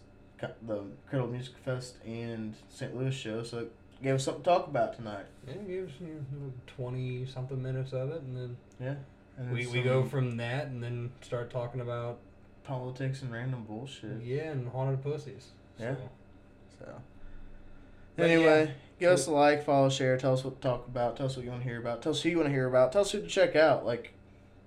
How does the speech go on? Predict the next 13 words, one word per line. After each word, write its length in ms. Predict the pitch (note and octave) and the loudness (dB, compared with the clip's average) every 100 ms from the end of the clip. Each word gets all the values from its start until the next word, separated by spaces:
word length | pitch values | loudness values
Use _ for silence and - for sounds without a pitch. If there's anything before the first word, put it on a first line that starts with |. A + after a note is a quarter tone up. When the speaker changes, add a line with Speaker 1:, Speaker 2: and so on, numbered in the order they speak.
| - | -16
Speaker 1:
we'd 180 | A#2 C3 | -10 -6
like 200 | C3 B2+ | -4 -4
to 100 | C3 | -4
fucking 300 | C3+ B2+ B2+ | -2 0 -2
know 160 | B2 C3 | -4 -4
some 160 | C3 | -4
more 280 | A#2+ A#2+ A#2+ | -6 -4 -2
artists, 360 | A#2+ B2 B2+ - | 0 0 -2 -4
some 240 | B2 A2 - - - | -6 -6 -10 -14 -6
people 220 | C3 B2+ | -4 -4
maybe 320 | A#2+ A#2+ A#2+ | -4 -4 -4
in 80 | A#2 | -4
your, 140 | A2 | -4